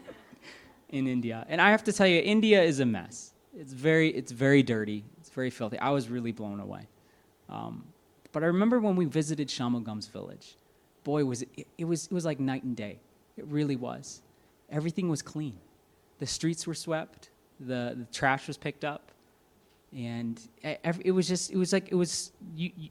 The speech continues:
and as soon as you stepped out as, of his village, and we did, to go share the gospel with the other village next door,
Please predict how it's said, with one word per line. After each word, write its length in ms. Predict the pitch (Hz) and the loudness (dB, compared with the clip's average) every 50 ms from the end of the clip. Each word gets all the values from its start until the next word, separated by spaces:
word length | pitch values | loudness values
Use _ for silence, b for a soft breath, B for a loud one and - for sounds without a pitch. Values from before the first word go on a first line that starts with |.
| - _ - | -16 _ 2
and 120 | 185 190 | 4 4
as 120 | 190 180 | 4 4
soon 180 | - 220 220 233 | 4 4 4 4
as 100 | 240 233 | 4 2
you 60 | 226 190 | -2 -4
stepped 340 | - - - 175 165 - | -2 0 0 0 0 2
out 180 | 175 151 160 165 | 0 0 2 0
as, 200 | 160 143 131 123 - | -2 -4 -4 -6 -6
of 160 | 143 139 127 | -8 -6 -4
his 160 | 135 127 117 | -4 -6 -6
village, 320 | 120 131 123 120 120 123 139 | -6 -6 -4 -4 -4 -4 -2
and 80 | 139 | -2
we 80 | 139 135 | -2 -2
did, 300 | 127 165 175 175 135 - | -2 -4 -8 -8 -8 -10
to 60 | - | -12
go 100 | - 135 | -12 -10
share 220 | - - 147 139 | -8 -6 -6 -6
the 100 | 127 123 | -6 -6
gospel 520 | 120 117 117 120 135 - - _ - 127 - b b b b b b b _ | -8 -8 -8 -8 -8 -10 -14 _ -20 -20 -20 b b b b b b b _
with 160 | 147 131 - | -8 -8 -2
the 140 | - 127 131 | 0 0 2
other 320 | 127 127 123 123 123 - - | 2 2 -2 -2 -4 -8 -12
village 400 | 123 123 135 127 127 123 - 131 | -6 -4 -2 -2 -2 -2 -4 -4
next 260 | 127 120 - - - | -6 -4 -6 -8 -6
door, 280 | 147 143 139 131 135 | -6 -6 -6 -6 -8